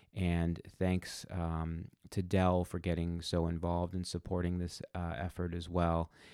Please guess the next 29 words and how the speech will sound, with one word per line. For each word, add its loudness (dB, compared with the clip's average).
Um, 0
but -2
just, -4
uh, -2
a, -4
a -2
wonderful 4
initiative 2
that -4
Summerfest, -2
uh, -6
which -8
is, -6
you -2
know, 0
the 2
world's 2
largest 0
music -2
festival -4
that's -4
here 4
in 4
Milwaukee, 0
uh, -2
is, -6
has 0
put -2
together, 0